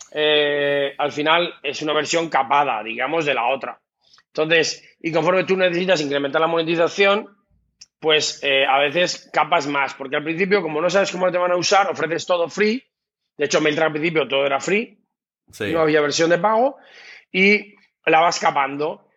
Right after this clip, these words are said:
Speaker 1: Entonces, nosotros, eh, al final, ¿qué buscamos? Buscamos que el usuario free, que jamás vaya a pagar, eh, le siga sirviendo para siempre, que jamás se la quite,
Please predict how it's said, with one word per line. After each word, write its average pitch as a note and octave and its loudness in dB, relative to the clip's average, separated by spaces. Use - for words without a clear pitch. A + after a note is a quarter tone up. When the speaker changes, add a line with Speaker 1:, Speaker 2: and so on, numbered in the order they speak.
Speaker 1:
Entonces, F3+ 0
nosotros, F#3 -2
eh, D#3 -4
al D3 0
final, F#3 -2
¿qué G3 0
buscamos? E3 -2
Buscamos D#3+ 0
que D3 -4
el C#3+ -2
usuario F#3+ 2
free, G#3 -2
que D#3 -2
jamás E3 -2
vaya F3+ 2
a E3+ -2
pagar, F3+ 0
eh, D3 -2
le D3 -4
siga F3 0
sirviendo E3+ 0
para C3+ -2
siempre, G3 0
que D#3+ 0
jamás C3+ -6
se D#3 0
la D3+ 2
quite, G3+ -2